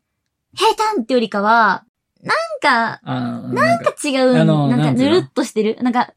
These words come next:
Speaker 1: 手が、
Speaker 2: 質-、質感の気持ち悪さみたいな。
Speaker 1: そう、なんか手が、まあ何、六本あるとかよりも、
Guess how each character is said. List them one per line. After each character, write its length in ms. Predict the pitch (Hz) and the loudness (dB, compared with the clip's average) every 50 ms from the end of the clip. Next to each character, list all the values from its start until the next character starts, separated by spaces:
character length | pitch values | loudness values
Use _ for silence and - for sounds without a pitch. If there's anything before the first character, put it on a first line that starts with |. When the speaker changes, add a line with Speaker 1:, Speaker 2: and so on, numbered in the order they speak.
| _ - | _ -2
Speaker 1:
手 160 | 415 466 403 | 0 2 4
が、 320 | 415 440 453 415 240 - | 4 4 4 4 2 0
Speaker 2:
質-、 240 | - - - - 156 | -4 -8 -8 -6 -6
質 200 | 147 - - 233 | -6 -4 -4 -2
感 220 | 196 226 214 - 202 | 0 2 2 2 2
の 100 | 208 180 | 0 0
気 100 | - 196 | 0 -2
持 80 | 196 | 0
ち 100 | 175 190 | 0 2
悪 140 | 190 180 165 | 2 2 2
さ 140 | 135 120 95 | 0 -2 -6
み 100 | - - | -8 -10
た 80 | - - | -12 -14
い 60 | - | -14
な。 100 | - - | -14 -6
Speaker 1:
そ 140 | - 349 294 | -6 -6 -4
う、 60 | - 240 | -4 -6
な 80 | 262 | -6
ん 20 | 247 | -6
か 60 | 254 | -8
手 280 | - _ - 440 466 415 | -10 _ -2 -2 2 4
が、 340 | 359 370 349 269 - - - _ _ _ _ _ _ | 4 4 4 4 2 -2 -8 _ _ _ _ _ _
ま 320 | 262 277 277 247 233 220 | -2 0 2 2 2 0
あ 20 | - | 0
何、 280 | 233 247 220 208 208 226 | 0 0 0 0 2 2
六 160 | 339 370 - _ - | 2 0 0 _ 0
本 180 | 269 247 - - | 0 0 2 2
あ 80 | 247 254 | 0 0
る 120 | 226 190 | 0 0
と 120 | - 180 | -2 -6
か 80 | - 202 | -4 -4
よ 100 | 208 202 | -2 -2
り 80 | 202 214 | 0 2
も、 380 | 240 294 285 233 160 - - | 2 2 2 2 0 -4 -10